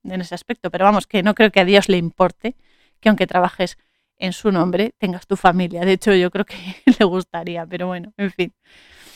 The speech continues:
El caso es que, eh, Eli lo descubre y Eli le explica también cómo supo que quería ser astrónoma, porque se han acostado juntos y tal, entonces están hablando y tal. Y Palmer, de repente, le repite una frase que dijo el padre de Eli.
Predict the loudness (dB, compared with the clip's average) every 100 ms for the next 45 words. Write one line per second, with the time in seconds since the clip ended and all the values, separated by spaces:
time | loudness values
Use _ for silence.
0 | _ -2 -2 2 2 0 0 0 0 -2
1 | -8 _ 0 2 0 -4 -6 -6 -8 -6
2 | 0 2 4 2 0 0 0 0 -4 -2
3 | 2 4 4 0 -4 -8 -2 -2 0 -4
4 | -4 -2 0 0 0 -6 _ _ 2 2
5 | 2 -4 -6 -6 -4 -2 -2 -4 -6 -6
6 | -8 -4 -2 -4 -10 -18 _ -20 -20 -16
7 | -12 -12 -14 -10 -10 -2 2 4 2 -4
8 | -2 4 4 2 -4 -14 -16 -14 -4 0
9 | 0 0 -6 -14 -16 _ _ _ _ _
10 | 2 4 6 4 4 0 -4 _ 4 4
11 | 4 2 4 4 2 -2 -2 0 0 0
12 | -2 -2 -8 -12 _ _ _ _ _ _
13 | _ _ 0 2 0 -2 -2 0 0 0
14 | 0 0 0 -6